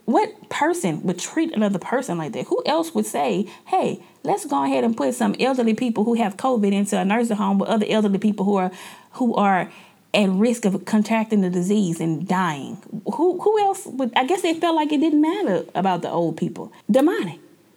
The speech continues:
Who else would say that, "I'm gonna destroy your life. I, I wanna take all your financial security away. I want you to have no job. I want you to be poor. I want you to be broke. I want you to need me"?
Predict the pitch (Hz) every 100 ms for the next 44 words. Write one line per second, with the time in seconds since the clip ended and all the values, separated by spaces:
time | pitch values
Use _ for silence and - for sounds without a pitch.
0 | _ _ - 440 427 330 285 302 294 214
1 | 190 214 - - - _ - _ - 240
2 | 277 294 302 254 233 - 285 254 233 190
3 | 214 254 160 - 220 254 294 294 285 254
4 | 254 247 233 214 233 240 226 196 185 185
5 | - - 262 233 185 196 156 139 - 208
6 | 262 285 262 233 214 202 202 180 170 165
7 | 165 165 160 202 220 220 190 180 175 -
8 | 170 170 160 190 185 180 165 165 208 233
9 | 226 - - - 269 349 349 320 339 339
10 | 330 320 320 294 330 330 320 349 370 359
11 | 359 339 247 151 -